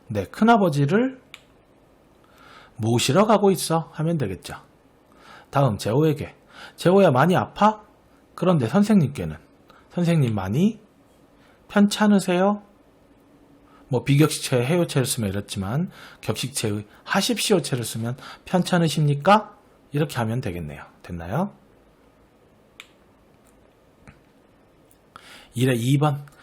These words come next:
다음 대화에서 잘못된 높임 표현을 찾아 그렇게 생각한 까닭을 말해보고 바르게 고쳐보자.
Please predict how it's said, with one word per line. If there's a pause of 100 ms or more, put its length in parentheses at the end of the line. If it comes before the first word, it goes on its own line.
(280)
다음
대화에서
잘못된
높임
표현을
찾아 (320)
그렇게
생각한
까닭을
말해보고 (200)
바르게
고쳐보자.